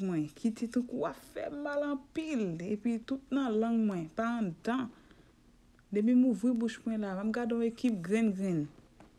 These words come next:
Yo pa bon medikaman pou enfeksyon, yo pa bon medikaman tankou pou m pase nan bouch mwen, non? Paske se mwen menm ki, ki prepare tout bagay mwen la. Chak jou la, m a fè pil remèd, m a fè pil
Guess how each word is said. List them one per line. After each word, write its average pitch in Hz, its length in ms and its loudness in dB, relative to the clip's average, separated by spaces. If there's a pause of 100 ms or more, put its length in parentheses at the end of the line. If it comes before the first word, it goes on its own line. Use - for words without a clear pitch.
(460)
Yo 208 160 2
pa 233 80 2
bon 220 300 4 (340)
medikaman 196 560 0
pou 185 160 -2
enfeksyon, 202 540 0
yo 262 80 4
pa 240 100 2
bon 220 160 2
medikaman 202 540 -2
tankou 190 260 -8
pou 190 140 -2
m 185 100 -2 (160)
pase 196 320 -2
nan 185 220 0
bouch 170 180 -8
mwen, 175 220 -2
non? 247 100 0 (1040)
Paske 220 240 0
se 254 240 4
mwen 262 160 6
menm 247 240 6
ki, 240 140 -2 (320)
ki 233 100 -2
prepare 240 540 -2 (260)
tout 311 240 -2
bagay 254 320 -2
mwen 247 320 4
la. 240 140 0 (720)
Chak - 640 -10
jou 240 160 2
la, 196 160 2
m 185 80 -2
a 220 80 -4
fè 240 320 -4
pil 339 240 0
remèd, 180 240 -2 (320)
m 254 80 -6
a - 0 -
fè 247 160 -8
pil 262 160 -4